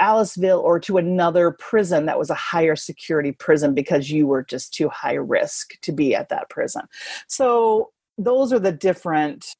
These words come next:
um, punishments. And, you know, depending on where you were with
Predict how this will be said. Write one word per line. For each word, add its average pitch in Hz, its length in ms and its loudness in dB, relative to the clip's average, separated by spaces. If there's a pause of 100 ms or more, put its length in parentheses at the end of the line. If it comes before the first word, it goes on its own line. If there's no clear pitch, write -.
(160)
um, 139 500 -6 (220)
punishments. 190 800 0 (360)
And, 277 120 0
you 311 60 2
know, 294 100 0
depending 381 420 -4
on 202 220 0
where 254 220 2
you 220 180 0
were 196 480 2
with 170 360 0